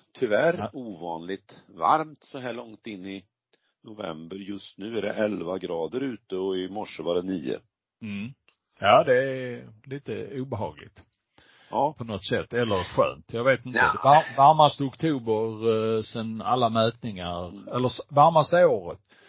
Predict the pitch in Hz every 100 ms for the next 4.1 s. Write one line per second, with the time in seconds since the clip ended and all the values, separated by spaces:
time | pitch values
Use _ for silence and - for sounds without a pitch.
0 | - - _ _ _ _ - 113 113 120
1 | 123 139 135 95 80 80 - - - 202
2 | 95 101 107 - 110 107 113 101 98 113
3 | 120 98 82 87 - - 104 110 - -